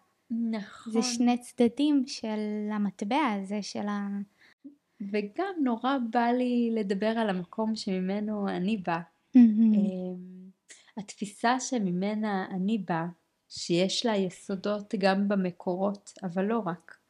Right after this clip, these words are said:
Speaker 1: אבל אני אתן ככה באמת ציטוט שאני מאוד אוהבת, פתגם כזה שאני אוהבת, זה "וירא אלוהים כי טוב".
Speaker 2: מהמם.
Speaker 1: במקום ממנו אני באה, אמ, כל דבר שקורה,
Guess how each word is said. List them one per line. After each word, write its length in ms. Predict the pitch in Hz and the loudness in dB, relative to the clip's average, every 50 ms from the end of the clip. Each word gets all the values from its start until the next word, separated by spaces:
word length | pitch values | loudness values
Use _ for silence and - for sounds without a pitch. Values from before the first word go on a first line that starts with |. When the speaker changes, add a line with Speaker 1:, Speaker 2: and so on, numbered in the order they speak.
| _ - - - - - - - - _ _ _ _ - | _ -20 -20 -20 -20 -20 -20 -20 -20 _ _ _ _ 2
Speaker 1:
אבל 260 | 185 165 180 190 180 | 2 2 2 2 2
אני 240 | 180 180 180 190 185 - _ - | 2 2 0 0 -2 -4 _ 0
אתן 260 | - 196 196 202 202 202 | 2 4 4 4 2 0
ככה 360 | 202 233 208 - - - 196 185 | -2 -6 -10 -8 -4 -2 -2 -2
באמת 300 | 175 190 180 196 202 202 | 0 0 -2 -2 -2 -4
ציטוט 320 | - 220 208 - 208 208 | -6 -6 -6 -6 -8 -6
שאני 240 | - 220 196 190 185 | -4 -2 -2 0 0
מאוד 300 | 180 180 190 214 202 208 | 0 -2 -2 -2 -2 -2
אוהבת, 260 | 202 208 202 196 202 - _ | -4 -4 -4 -6 -8 -6 _
פתגם 640 | - 175 175 185 190 190 196 202 202 196 190 185 175 170 _ - | -8 -6 -4 -2 0 0 0 0 0 0 -2 -2 -4 -8 _ -10
כזה 280 | - 190 180 - 175 160 160 160 165 165 170 170 | -8 -8 -6 -4 -4 -4 -4 -4 -4 -4 -6 -6
שאני 280 | 160 - 190 175 185 233 | -6 -6 -4 -2 0 0
אוהבת, 280 | 277 262 233 226 220 233 | 0 0 0 -2 0 0
זה 120 | 220 202 196 202 202 196 196 | 0 2 2 2 0 0 0
"וירא 280 | 202 220 240 269 269 | 0 0 0 0 0
אלוהים 220 | 254 254 254 254 254 | 0 0 0 0 -2
כי 120 | - 208 | -6 -10
טוב". 260 | 208 - 233 226 196 175 170 170 _ _ _ _ _ _ 233 | -8 -6 -4 -4 -4 -6 -10 -14 _ _ _ _ _ _ 4
Speaker 2:
מהמם. 680 | 226 220 214 196 220 220 214 214 214 214 208 208 202 - _ _ _ _ _ _ _ _ _ - 190 180 - - _ - | 6 6 6 6 6 6 6 6 4 4 2 0 -2 -6 _ _ _ _ _ _ _ _ _ -12 -12 -12 -12 -12 _ 4
Speaker 1:
במקום 440 | 208 196 190 196 196 - - 247 247 | 4 4 4 2 -2 -4 -4 -2 -2
ממנו 400 | 262 240 226 226 233 247 240 233 | 0 0 0 0 0 -2 -2 -2
אני 180 | 214 190 180 | -2 -4 -6
באה, 720 | 165 160 170 190 196 208 - 214 220 214 214 214 214 220 226 - _ _ _ _ _ _ - - | -6 -4 -2 0 0 0 0 -2 -4 -2 -4 -4 -6 -8 -10 -14 _ _ _ _ _ _ -16 -10
אמ, 1120 | 190 185 185 180 180 180 180 180 180 180 180 180 180 180 180 180 175 175 175 180 180 185 185 - _ _ _ - - | -8 -6 -4 -4 -4 -4 -4 -4 -4 -4 -4 -4 -4 -4 -4 -6 -6 -8 -10 -12 -14 -16 -18 -20 _ _ _ -20 -14
כל 200 | - - 269 277 277 | 0 4 4 6 6
דבר 300 | 240 262 226 233 226 233 | 4 4 4 2 2 2
שקורה, 480 | 226 - - 247 - - 214 208 240 | 0 -2 -6 -8 -8 -8 -6 -4 -4